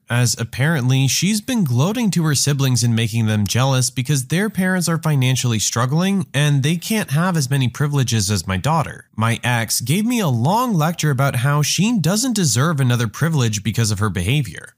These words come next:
I told her I will consider it, but I didn't promise her anything. Well, she got her exam results a couple of days ago, and not only did she get an A plus, she was the only A plus in her grade. I was extremely proud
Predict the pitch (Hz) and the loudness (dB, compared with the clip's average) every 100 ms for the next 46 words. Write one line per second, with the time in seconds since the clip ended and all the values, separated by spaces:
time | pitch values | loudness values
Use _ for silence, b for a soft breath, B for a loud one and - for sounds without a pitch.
0 | - 135 156 151 - 226 220 170 165 151 | -4 -2 0 -2 -2 -2 0 0 2 0
1 | - 110 - 151 92 - - - 120 110 | -2 -2 0 0 -2 -6 -12 -4 -4 0
2 | 127 156 151 196 185 - 196 160 - 95 | 0 2 2 0 0 -2 0 0 0 -2
3 | 82 82 - - - - 95 98 147 - | -2 -6 -10 -14 -14 -2 0 2 0 2
4 | 180 196 226 214 170 113 143 147 131 123 | 2 2 2 2 2 2 2 2 2 2
5 | 135 - 127 123 113 107 123 165 123 90 | 0 -2 -2 0 0 0 0 0 0 -2
6 | 76 64 - - 139 151 131 170 208 214 | -6 -8 -10 -2 0 2 2 2 0 0
7 | 220 202 156 135 156 135 139 131 98 113 | 2 2 0 0 0 0 0 0 0 -2
8 | - 127 123 107 - - - - 190 269 | -2 -2 0 0 -4 -8 -6 -2 0 0
9 | 214 226 185 - 147 214 254 240 196 131 | -2 -2 -4 -2 0 2 2 0 0 0
10 | 165 160 - 147 156 135 117 113 104 98 | 0 -2 -2 -2 0 0 0 0 0 -2
11 | 78 - - _ 123 214 269 202 196 180 | -4 -12 -20 _ -4 -2 -2 -2 -2 -2
12 | - - - 151 202 196 175 151 - 113 | -2 -4 -2 0 2 2 2 0 0 0
13 | 101 - - | 0 -4 -12